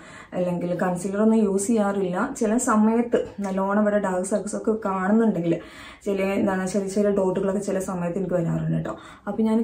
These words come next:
concealer വെച്ചിട്ട്, ആ, അതൊക്കെ hide ചെയ്യാറുണ്ട്. അപ്പോൾ നമുക്ക് ദേ ഈ concealer വെച്ചിട്ടൊന്ന് hide ചെയ്യാം കേട്ടോ. അപ്പോൾ ഞാൻ യൂസ് ചെയ്യുന്നത് Swiss ബ്യൂട്ടീൻ്റെ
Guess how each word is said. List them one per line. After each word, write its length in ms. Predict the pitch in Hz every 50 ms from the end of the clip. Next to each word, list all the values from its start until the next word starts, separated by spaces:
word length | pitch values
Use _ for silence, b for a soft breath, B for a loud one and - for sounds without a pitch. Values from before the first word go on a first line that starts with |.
| 226 220
concealer 540 | 214 208 208 202 - - 226 226 233 226 247 254 240
വെച്ചിട്ട്, 300 | - - 196 - 233 277 - - - - - - _ _ _ - B B B B B B B B B B B B B - -
ആ, 40 | 196 196 190 196
അതൊക്കെ 220 | 196 196 196 202 202 196 190
hide 180 | 165 165 160 175
ചെയ്യാറുണ്ട്. 360 | 170 165 156 - - - - -
അപ്പോൾ 120 | - 220 214 220
നമുക്ക് 220 | 214 - 247 277 320 - - - _ _ -
ദേ 60 | 180 185 185
ഈ 20 | 208
concealer 360 | 185 175 165 - 180 170 170 180 - - - - - - -
വെച്ചിട്ടൊന്ന് 360 | 165 - - 180 180 180 - 185
hide 160 | 175 - -
ചെയ്യാം 160 | - - -
കേട്ടോ. 120 | - 196 190 - B B B B B B B B
അപ്പോൾ 160 | - 247 240
ഞാൻ 100 | 240 240 240
യൂസ് 220 | 233 220 214 214 -
ചെയ്യുന്നത് 340 | 226 214 196 185 175 175 202 254 277 - - - _ _ _ - -
Swiss 260 | - 240 233 - - 269
ബ്യൂട്ടീൻ്റെ 440 | 247 226 226 226 208 196 190 190